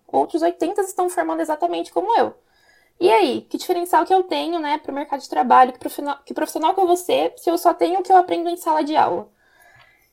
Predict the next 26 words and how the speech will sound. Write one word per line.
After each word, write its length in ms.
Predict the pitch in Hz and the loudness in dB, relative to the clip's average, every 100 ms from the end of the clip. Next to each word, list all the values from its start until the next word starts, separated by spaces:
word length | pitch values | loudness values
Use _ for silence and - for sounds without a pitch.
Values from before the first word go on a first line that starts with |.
| _ _ | _ _
E 260 | 311 320 339 | 0 2 6
eu 100 | 349 | 6
já 100 | 311 | 4
fazia 280 | 294 262 277 | -2 -2 0
parte 360 | - 262 262 233 | 4 4 4 4
da 120 | 254 | 2
Semalim, 600 | - 269 320 311 285 392 | 2 0 2 2 0 0
né, 200 | 359 320 | 2 0
assim, 400 | - 262 240 226 | -2 -6 -6 -4
como 220 | 233 233 | -4 0
participante, 800 | 240 247 339 330 247 269 370 - | 2 2 0 2 4 4 2 -2
como 180 | 262 254 | -6 -4
monitora, 600 | 254 294 - 262 285 320 | -4 -4 2 4 6 4
então 200 | 254 233 | 0 -4
não 120 | 240 | -6
tinha 160 | 262 247 | -6 -4
nenhum 180 | 254 | -4
cargo 360 | 277 247 240 247 | 2 4 4 2
lá 120 | 269 | 0
dentro, 400 | 240 277 370 370 | 0 -2 -2 -2
mas 140 | 330 320 | -2 0
eu 100 | 359 | 4
participava 640 | 349 349 - - 311 330 | 4 4 2 4 6 6
da 120 | 330 | 4
semana 340 | 339 330 330 | 2 0 0
acadêmica. 640 | 339 403 311 208 214 - | 2 2 2 -2 -6 -12